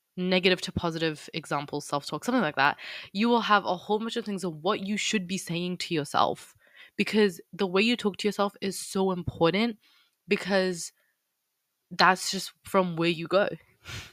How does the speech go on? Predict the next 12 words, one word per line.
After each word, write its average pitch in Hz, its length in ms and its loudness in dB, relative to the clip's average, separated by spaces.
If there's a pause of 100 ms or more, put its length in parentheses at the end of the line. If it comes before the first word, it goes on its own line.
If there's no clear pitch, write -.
(1300)
The 247 120 8
fourth 196 580 4 (100)
thing 170 260 -2
that 156 160 -2
we 165 200 -2
are 175 60 0
leaving 160 440 -6
out 156 300 -6
of - 160 -10
twenty 175 300 -8
twenty-four 156 680 0 (100)
is 147 440 -4